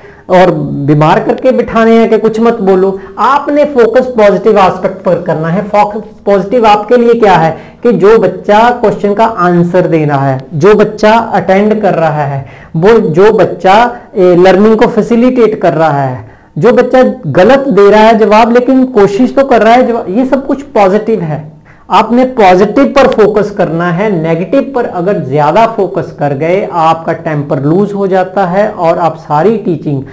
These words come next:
दो चार परसेंट केस होते हैं ऐसे कि आप अपना टेम्पर लूज कर जाते हो। नेक्स्ट है, attend all the students।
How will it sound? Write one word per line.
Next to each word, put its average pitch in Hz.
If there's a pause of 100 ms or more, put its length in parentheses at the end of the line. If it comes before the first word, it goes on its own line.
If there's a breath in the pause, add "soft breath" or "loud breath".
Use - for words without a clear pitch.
(460 loud breath)
दो 180
चार 185
परसेंट 160
केस 165 (160)
होते 202
हैं 175
ऐसे 175
कि 202
आप 180
अपना 170
टेम्पर 165
लूज 165 (360 loud breath)
कर 202
जाते 160
हो। 131 (260 loud breath)
नेक्स्ट 220
है, 220
attend 220
all 208
the 233
students। 160